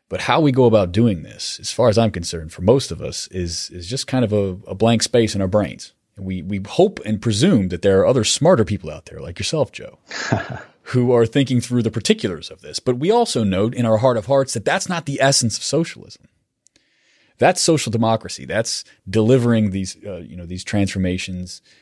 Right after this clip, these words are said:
these reforms from on high, handed down by elites without any kind of,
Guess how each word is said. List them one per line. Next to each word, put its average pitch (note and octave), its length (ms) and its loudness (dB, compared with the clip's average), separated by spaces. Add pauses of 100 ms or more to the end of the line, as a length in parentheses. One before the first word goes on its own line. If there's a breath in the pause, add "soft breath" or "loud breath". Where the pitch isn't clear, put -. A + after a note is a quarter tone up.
(120)
these E2+ 180 -6
reforms F#2+ 480 2
from F2 200 -4
on G2+ 200 4
high, F#2 400 -2 (320)
handed A#2 260 2
down G2 220 2
by F2+ 180 2
elites F#2+ 380 -2
without F#2 280 -2
any G#2 160 0
kind F#2+ 300 -2
of, F2 260 -6